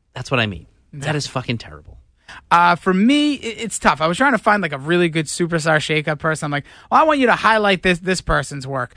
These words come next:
Speaker 2: So, uh, we usually stick with W W E, but I want you to go back and watch a T N A match, as crazy as this me-,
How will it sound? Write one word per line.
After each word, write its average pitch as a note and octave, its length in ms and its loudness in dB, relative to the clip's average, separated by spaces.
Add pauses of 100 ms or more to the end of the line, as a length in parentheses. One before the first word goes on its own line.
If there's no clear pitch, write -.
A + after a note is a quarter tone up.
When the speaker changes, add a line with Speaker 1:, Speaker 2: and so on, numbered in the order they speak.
(140)
Speaker 2:
So, G3 300 2
uh, - 440 -20
we G3+ 120 -6
usually C4+ 260 0
stick - 300 -6
with G#3+ 120 0
W G#3+ 240 2
W A3+ 220 2
E, A3+ 40 0
but G3+ 120 0
I A3 60 4
want G4+ 200 -4
you F#4 60 0
to C#4 80 2
go G#3 160 4
back E3+ 460 0
and E3+ 120 -2
watch E3 220 0
a - 80 -8
T A#3 240 -4
N G#3 140 0
A E3 100 -2
match, - 400 -12
as D#3+ 140 -12
crazy D#3 280 0
as C#3 120 -10
this C3+ 160 -12
me-, - 100 -14